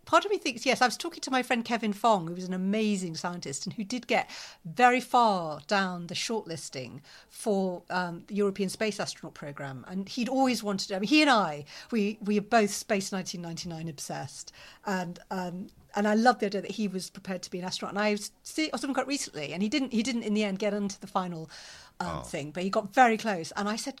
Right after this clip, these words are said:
Speaker 1: "God, was it a dilemma?" 'Cause, you know, he's married with children. And he said it was a big thing. Like, if he'd got into the selection programme, it's very well you thinking, "I really want to do this," but it's a huge thing.
Speaker 2: Yeah. Uh,
Speaker 1: And
Speaker 2: would
Speaker 1: I
Speaker 2: you
Speaker 1: remember the Challenger disaster, so I don't know.
Speaker 2: Oh, it was
Speaker 1: I think,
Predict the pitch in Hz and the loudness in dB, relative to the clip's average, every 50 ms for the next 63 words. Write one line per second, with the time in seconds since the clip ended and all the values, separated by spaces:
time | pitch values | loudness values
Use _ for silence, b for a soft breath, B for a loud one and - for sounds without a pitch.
0 | - - 277 277 269 - 269 - - - - _ - 320 330 381 415 381 349 226 | -10 -8 -8 -6 -6 -8 -8 -8 -8 -10 -10 _ -6 -4 -2 -2 -2 -2 -4 -4
1 | 160 139 - - - 247 285 294 339 381 220 175 196 220 240 233 - 240 262 269 | -4 -6 -8 -8 -4 -4 -4 -4 -4 -4 -6 -6 -4 -6 -6 -4 -2 0 0 0
2 | 269 226 202 185 - - 247 269 269 - 196 156 147 165 180 196 190 - - 226 | -2 -6 -10 -6 -4 -2 -2 -2 -2 -4 -6 -8 -8 -6 -6 -6 -6 -2 -2 -2
3 | 214 220 B B B B B B - - 208 208 220 254 285 381 415 349 - 277 | -2 -2 B B B B B B -8 -8 -6 -4 -2 0 0 0 0 -2 -4 -4
4 | 214 - 247 226 - - 320 339 311 233 190 - - 240 - - 247 - 214 202 | -2 0 -2 -2 -2 -4 -6 -4 -4 -6 -8 -6 -8 -10 -4 -4 -4 -4 -4 -8
5 | - - - - 226 220 - - - 233 214 - 208 180 170 180 156 147 131 - | -10 -12 -12 -8 -8 -8 -8 -8 -10 -8 -6 -6 -6 -6 -4 -4 -6 -6 -6 -8
6 | 139 143 B B B B B - 262 - - - 311 320 330 302 277 247 233 269 | -12 -16 B B B B B -8 -8 -6 2 6 6 6 6 4 2 2 2 0
7 | 269 - 277 220 - 220 208 214 202 214 208 202 202 190 190 190 190 214 220 226 | -2 -2 -4 -4 -4 0 0 0 0 0 -2 -2 -2 -2 -2 -2 -2 -2 -2 -2
8 | 190 185 - - - - - - 180 - - - 208 - 254 233 - - - - | -2 -4 -6 -6 -10 -10 -6 -4 -6 -4 -4 -8 -8 -6 -6 -6 -8 -8 -14 -16
9 | - - - 403 403 370 320 226 190 - - - - 285 285 269 214 175 147 - | -16 -14 -10 -10 -8 -6 -6 -6 -6 -6 -8 -8 -6 -8 -8 -8 -10 -12 -14 -16
10 | - _ - 85 107 120 - b b b b b b b b b b b - 139 | -18 _ -4 -2 -2 -2 -2 b b b b b b b b b b b 0 2
11 | 160 170 - 269 294 - 320 285 269 226 240 - - 277 269 269 277 240 220 175 | 6 8 8 8 8 8 6 4 2 0 2 0 4 4 4 4 4 0 -4 -6
12 | 170 175 165 170 147 139 139 - - - - - - - 208 196 196 - - 220 | -8 -8 -6 -4 -4 -6 -6 -10 -12 -12 -12 -14 -12 -10 -10 -10 -8 -8 -10 -10
13 | - 254 254 254 147 139 110 92 131 143 139 - | -10 -4 2 6 6 6 8 8 8 6 6 6